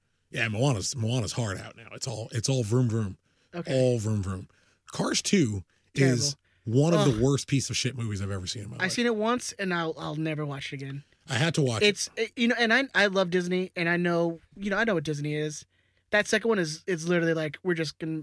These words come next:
Speaker 2: make more toys."
Speaker 1: It's all toys.
Speaker 2: So we're gonna make more toys. Here's more characters.
Speaker 1: There's, like,
Speaker 2: so we
Speaker 1: s-,
Speaker 2: can make more toys.
Speaker 1: there's, like, six of the, the Mater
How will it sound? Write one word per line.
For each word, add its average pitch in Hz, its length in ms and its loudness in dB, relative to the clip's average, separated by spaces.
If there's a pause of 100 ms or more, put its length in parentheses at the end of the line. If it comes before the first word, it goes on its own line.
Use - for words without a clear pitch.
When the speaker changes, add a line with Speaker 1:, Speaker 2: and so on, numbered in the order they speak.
Speaker 2:
make 180 240 -2
more 175 180 2
toys." 151 380 -2
Speaker 1:
It's - 140 -4
all 170 140 -2
toys. 165 440 -6
Speaker 2:
So - 160 -4
we're 170 120 0
gonna 190 120 2
make 190 140 0
more 196 160 2
toys. 185 280 0
Here's 208 280 2
more 196 200 2
characters. 175 540 0
Speaker 1:
There's, 151 160 2
like, 156 160 0
Speaker 2:
so - 120 2
we 190 40 6
Speaker 1:
s-, 190 160 -2
Speaker 2:
can 185 100 -10
make 185 200 -4
more 180 160 2
toys. 156 300 -2
Speaker 1:
there's, 151 160 2
like, 165 120 -4
six - 560 0
of 147 140 -4
the, 123 320 -2
the 113 100 -6
Mater 196 460 -4